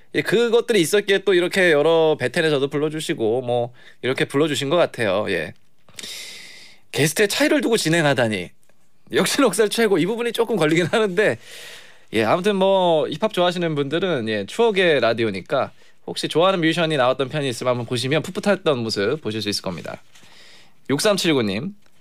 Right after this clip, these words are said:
"강남 카레 가게에서 넉살님 사인을 봤어요." <laughs> 와우, 엄청 신기하더라고요. "넉살님은 보통 맛집을 찾아다니시나요? 아니면 아무데나 가시나요?" 강남 카레집. 위험한 단어입니다.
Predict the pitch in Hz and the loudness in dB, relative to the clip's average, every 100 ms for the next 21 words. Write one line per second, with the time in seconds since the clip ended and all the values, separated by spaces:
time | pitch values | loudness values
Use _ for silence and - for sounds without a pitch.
0 | - - - - 151 202 240 240 - 233 | -20 -20 -20 -4 2 4 4 2 0 2
1 | 220 196 165 156 143 170 170 127 - 190 | 2 2 2 2 2 2 2 0 0 0
2 | 196 247 254 247 175 131 139 156 208 - | 2 2 2 2 0 0 0 2 2 0
3 | - - - 906 932 1017 988 622 - - | -14 -20 -20 -16 -8 -4 0 -2 0 -2
4 | 1077 277 - - 226 - - - - 139 | 0 -2 -2 -6 -4 -4 -4 -6 0 2
5 | 262 269 254 180 131 139 180 240 233 214 | 4 4 4 4 2 0 0 -2 0 0
6 | 196 160 160 139 135 233 - - - - | 2 2 2 2 0 -2 -14 -20 -20 -20
7 | - - 190 254 277 214 214 262 220 175 | -10 -4 0 2 2 2 2 2 0 0
8 | 208 208 - 208 185 160 - 143 180 170 | 0 0 0 0 0 -2 0 0 2 2
9 | 165 156 165 226 226 127 107 104 156 120 | 0 0 0 2 2 0 0 0 0 -2
10 | 90 - - - - - - - - 185 | -6 -14 -14 -12 -12 -14 -18 -8 -4 0
11 | 185 - 175 - - 95 - - - - | 0 0 -2 0 -2 -6 -8 -20 -20 -20
12 | - - - - - 139 202 214 190 131 | -20 -20 -20 -20 -6 0 2 2 2 2
13 | 135 113 85 87 | 2 -2 -8 -12